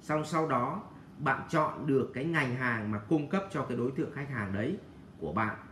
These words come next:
và sau đó bạn xin vào công ty đấy bạn làm, thì tôi đảm bảo bạn sẽ phát huy hết toàn bộ cái giá trị con người bạn,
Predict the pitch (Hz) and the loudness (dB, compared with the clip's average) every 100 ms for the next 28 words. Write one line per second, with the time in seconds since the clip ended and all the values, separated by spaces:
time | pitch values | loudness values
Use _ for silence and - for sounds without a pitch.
0 | - - - 127 110 139 127 120 139 131 | -18 -16 -4 0 0 0 0 2 0 0
1 | - 143 110 - 117 110 113 92 110 113 | 0 0 -2 -4 -2 0 0 -2 -4 -6
2 | 92 90 87 - - - - 87 135 135 | -2 -2 -2 -4 -14 -16 -12 0 0 2
3 | 117 85 110 101 - 104 92 - 113 151 | 0 2 2 0 -2 -4 -4 -4 -4 -2
4 | 147 143 127 165 311 - 151 113 123 - | 0 2 4 4 4 2 2 2 0 0
5 | 123 120 131 185 226 156 - 131 120 110 | -2 0 0 2 0 0 0 0 2 0
6 | 101 110 | 2 0